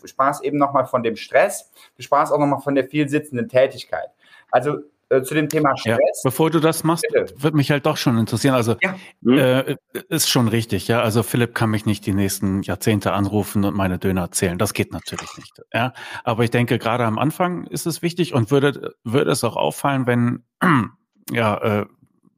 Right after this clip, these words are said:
Speaker 2: wenn ich das halt nicht mehr nutze. Ja, ich trage nicht
Speaker 3: Ja,
Speaker 2: mehr
Speaker 3: ja.
Speaker 2: ein, was ich esse und
Speaker 3: Sehe ich
Speaker 2: so.
Speaker 3: sofort. Das sehen wir sofort. Also wir haben ja sofort einen Überblick, äh, ob Eintragungen stattgefunden haben oder nicht. Und damit können wir immer direkt einen Ersteinblick haben da,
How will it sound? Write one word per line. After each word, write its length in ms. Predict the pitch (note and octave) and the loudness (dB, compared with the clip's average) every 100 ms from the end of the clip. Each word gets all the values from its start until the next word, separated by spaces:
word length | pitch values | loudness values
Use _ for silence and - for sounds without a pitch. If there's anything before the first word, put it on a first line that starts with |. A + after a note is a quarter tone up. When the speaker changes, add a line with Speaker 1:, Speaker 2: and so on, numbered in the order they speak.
| _ | _
Speaker 2:
wenn 140 | B2+ | 0
ich 100 | A2+ | 0
das 220 | - A2+ A#2+ | 0 0 0
halt 140 | - | 0
nicht 160 | A#2 - | 0 2
mehr 120 | B2+ | 2
nutze. 380 | E3 - G2 F2 | 2 0 -4 0
Ja, 120 | G#2 | -2
ich 100 | G#2 | -2
trage 260 | B2 B2 | -4 -2
nicht 120 | A2 G2 | -2 0
Speaker 3:
Ja, 60 | |
Speaker 2:
mehr 80 | G2 | 0
Speaker 3:
ja. 100 | F2 | 2
Speaker 2:
ein, 200 | G#2+ G#2 | 0 0
was 120 | A2 | 0
ich 160 | A2+ - | -2 -2
esse 540 | A#2+ - A#2+ A2+ A2+ A2 | -4 0 2 4 2 2
und 60 | |
Speaker 3:
Sehe 80 | B2+ | 2
ich 80 | C3 | 2
Speaker 2:
so. 40 | |
Speaker 3:
sofort. 380 | A#2+ A2 G#2 E2 _ _ - _ _ _ _ - - | 2 2 0 0 _ _ -20 _ _ _ _ -14 -4
Das 140 | C#3 | -2
sehen 160 | E3 D3 | 2 2
wir 80 | A2+ | 2
sofort. 400 | G2+ G2+ F2 F2 | 2 0 0 -2
Also 180 | F2+ | -2
wir 120 | F#2 G2 | 2 2
haben 100 | A#2+ | 2
ja 100 | G#2+ | 0
sofort 360 | G2+ - A2 | 0 -2 -2
einen 60 | A2 | -2
Überblick, 480 | A#2 A#2 G2 G#2 G2 | 0 0 2 -2 0
äh, 260 | G2 G2+ - - - | 2 2 0 -8 -4
ob 200 | A2 - | -2 0
Eintragungen 600 | A#2+ A#2+ A#2 G#2 G2+ F#2+ | 0 0 0 0 -2 -2
stattgefunden 580 | B2+ C#3 B2+ - A2 | -2 -2 -6 -6 -2
haben 220 | G#2+ F#2+ F2 | 0 0 -2
oder 180 | F2 | -2
nicht. 320 | F2+ E3 - - - - | 2 0 0 -14 -16 -6
Und 120 | G#2+ | 0
damit 220 | A2 A#2+ | 2 0
können 180 | - A#2+ | 0 2
wir 80 | A2+ | 4
immer 200 | G#2+ G#2+ | 4 2
direkt 260 | G#2 G2+ | 0 0
einen 80 | G2 | 0
Ersteinblick 720 | F#2 C3+ - C3 C3 B2+ - | 2 0 0 -2 0 -2 0
haben 260 | A#2+ A#2 A2+ | 0 2 2
da, 280 | A2 G#2+ | 4 2